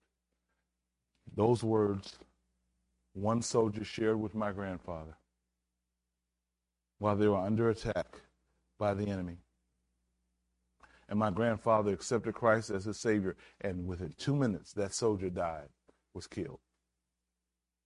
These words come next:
But my grandfather wrote back to my grandmother, Hallelujah, I have found him,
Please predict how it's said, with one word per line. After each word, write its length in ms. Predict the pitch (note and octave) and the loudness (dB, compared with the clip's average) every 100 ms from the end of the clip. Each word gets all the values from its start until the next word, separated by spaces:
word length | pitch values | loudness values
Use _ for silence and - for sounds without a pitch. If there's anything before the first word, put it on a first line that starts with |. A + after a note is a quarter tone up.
| _ _ _ - | _ _ _ 0
But 120 | A2 | 2
my 160 | A2 G#2 | 2 2
grandfather 540 | A#2 B2 - B2 A2+ | 0 -2 2 2 4
wrote 320 | G2+ A#2 F3 | 0 0 2
back 200 | B2 A#2 | -2 -2
to 80 | - | -4
my 200 | A2+ A2+ | -2 -2
grandmother, 500 | G#2+ A2 G2+ F#2+ F#2 | 0 -2 0 -2 -2
Hallelujah, 800 | A#2+ D3 C#3+ C#3+ F#3 F#3 D#3 A2 - _ _ _ | 8 10 10 8 8 8 6 4 -8 _ _ _
I 100 | - | -2
have 180 | A2+ A2+ | 0 -2
found 560 | - - A#2 A2+ G#2+ F2+ | -4 -4 -2 -2 -4 -8
him, 140 | F#2 | -14